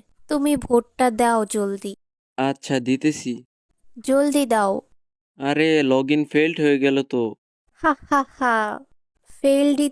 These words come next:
Speaker 1: তো হবে, কারণ ওয়েবসাইটটা তো ফেক।
Speaker 2: মানে?
Speaker 1: এবার তোমার Facebook আইডি পাসওয়ার্ড আমার কাছে চলে আসছে।
Speaker 2: তুমি মজা করতেছো, তাই না? আমার এটা বিশ্বাস হয় না।
Speaker 1: তো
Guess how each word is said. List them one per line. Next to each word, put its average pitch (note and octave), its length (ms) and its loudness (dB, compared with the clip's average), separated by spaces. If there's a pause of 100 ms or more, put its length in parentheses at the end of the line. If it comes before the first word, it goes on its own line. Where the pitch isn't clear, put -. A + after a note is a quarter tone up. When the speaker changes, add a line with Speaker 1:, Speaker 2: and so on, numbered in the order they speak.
Speaker 1:
তো D4 100 4
হবে, B3+ 520 2 (760)
কারণ C4 300 2 (140)
ওয়েবসাইটটা C4 760 -2
তো D4 180 -2
ফেক। B3+ 440 -2 (500)
Speaker 2:
মানে? A#2 380 0 (680)
Speaker 1:
এবার D#4 380 2
তোমার D4+ 300 0 (100)
Facebook C4 420 2
আইডি B3+ 220 -2
পাসওয়ার্ড C#4+ 600 -2
আমার A#3+ 320 -2
কাছে A3+ 300 -4
চলে A3 300 -2
আসছে। A3 380 -6 (520)
Speaker 2:
তুমি D3 220 2
মজা C3 380 2
করতেছো, D#3+ 560 -2
তাই B2+ 200 0
না? D3 160 0 (540)
আমার C#3 340 -2
এটা C3 220 0
বিশ্বাস C3+ 380 -2 (100)
হয় A#2 120 -6
না। G#2+ 140 -10 (680)
Speaker 1:
তো D4+ 80 2